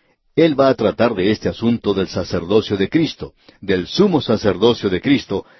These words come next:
y que Melquisedec nos fue presentado en el Antiguo Testamento, donde solo hay dos referencias allí en cuanto a él,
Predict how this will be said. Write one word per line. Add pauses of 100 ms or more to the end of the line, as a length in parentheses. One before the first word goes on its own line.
(300)
y
que
Melquisedec (120)
nos
fue
presentado
en
el
Antiguo
Testamento, (440)
donde
solo
hay
dos
referencias
allí
en
cuanto
a
él,